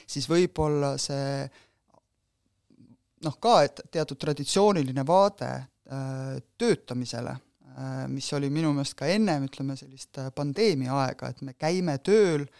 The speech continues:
kellast kellani, meil on tükk, mis me teeme ära ja kui see on tehtud, me lähme koju.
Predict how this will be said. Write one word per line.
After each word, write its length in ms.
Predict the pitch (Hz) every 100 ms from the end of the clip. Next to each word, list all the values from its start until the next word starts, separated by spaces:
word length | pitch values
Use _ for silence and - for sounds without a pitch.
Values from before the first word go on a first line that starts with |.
| _ _ -
kellast 400 | 175 190 127 -
kellani, 640 | - 185 202 156 139 139 135 - _ 143
meil 140 | 139
on 80 | 131
tükk, 260 | 202 208 -
mis 140 | 139 -
me 80 | 135
teeme 260 | 151 147 139
ära 340 | 196 196 143
ja 280 | 135 - -
kui 120 | 139
see 80 | 139
on 60 | 135
tehtud, 360 | 165 185 190 151
me 80 | 123
lähme 320 | 147 170 170
koju. 420 | - 139 131 120